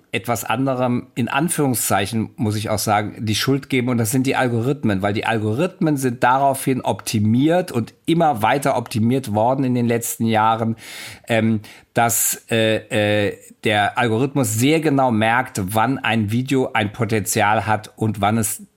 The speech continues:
das nicht hat. Und das, äh, nimmt er vorweg. Das heißt, er nimmt eine schlechte Zuschauerreaktion in Zukunft einfach vorweg.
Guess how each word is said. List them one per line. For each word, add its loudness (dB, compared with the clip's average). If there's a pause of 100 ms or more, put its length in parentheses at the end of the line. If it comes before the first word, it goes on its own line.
(180)
das -2
nicht 0
hat. -4 (380)
Und -2
das, 0 (400)
äh, 0
nimmt 0
er 2
vorweg. -4
Das 0
heißt, 0
er 2
nimmt 0
eine 0
schlechte 0
Zuschauerreaktion 0
in 0
Zukunft -2
einfach -2
vorweg. -2